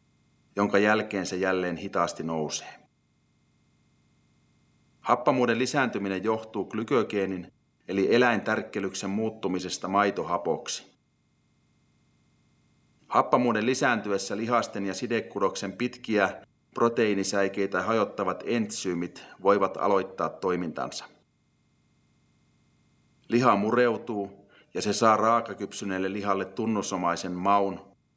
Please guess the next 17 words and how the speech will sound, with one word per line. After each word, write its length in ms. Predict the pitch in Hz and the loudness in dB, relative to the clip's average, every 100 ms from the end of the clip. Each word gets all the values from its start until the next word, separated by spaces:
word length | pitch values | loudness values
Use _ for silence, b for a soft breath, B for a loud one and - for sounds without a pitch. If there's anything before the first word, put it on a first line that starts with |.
| _ | _
ja 80 | 78 | -4
herkullisen 760 | 92 101 95 90 82 87 78 - | 0 0 0 -2 -2 -2 -2 0
aromin. 520 | 85 85 78 73 - - _ _ _ _ _ _ _ _ _ _ _ _ _ _ _ | 0 0 0 -4 -10 -20 _ _ _ _ _ _ _ _ _ _ _ _ _ _ _
Myös 220 | 120 123 127 | 4 4 4
lihan 300 | 143 139 131 | 2 2 4
väri 260 | 143 147 | 2 2
muuttuu 420 | 117 101 101 - | 0 0 -2 -4
ensin 340 | 107 107 104 95 | -4 -2 -4 0
vaaleanpunaiseksi 1200 | 107 123 127 120 117 107 104 101 - - 92 - _ _ - | 2 4 2 -2 -2 -4 -4 -6 -8 -10 -12 -14 _ _ 0
ja 80 | |
myöhemmin 580 | 98 120 117 110 101 95 | 4 6 6 2 -4 -4
tumman 480 | 98 120 113 101 95 - | -2 2 2 2 -2 -6
ruskeaksi 840 | 107 104 - 92 85 - 82 - _ _ _ _ | -4 -4 -2 -2 -2 -6 -8 -12 _ _ _ _
tai 180 | 101 101 | 2 4
paikoitellen 720 | 107 113 113 98 95 92 90 | 4 2 2 -2 -2 -2 -2
jopa 220 | 90 87 | -2 -2
harmaaksi. 720 | 85 98 95 87 73 - - | 0 0 0 -2 -6 -8 -12